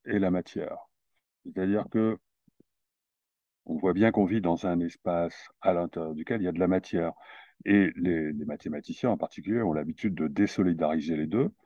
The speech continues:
c'est-à-dire d'abord il y a un espace qui a trois dimensions et ensuite on met de la matière dedans. En réalité, c'est pas du tout comme ça que, que ça se passe.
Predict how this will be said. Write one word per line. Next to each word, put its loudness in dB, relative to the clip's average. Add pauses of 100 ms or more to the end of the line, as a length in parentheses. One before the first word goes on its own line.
(200)
c'est-à-dire 2
d'abord 6
il 0
y 2
a 4
un -2
espace 4 (280)
qui -8
a -8
trois -4
dimensions -6
et 0
ensuite -4
on 2
met 2
de -2
la 2
matière -2
dedans. -6 (680)
En -2
réalité, 4
c'est 0
pas 8
du 2
tout 2
comme 0
ça -2
que, -6 (240)
que -8
ça -6
se -10
passe. 0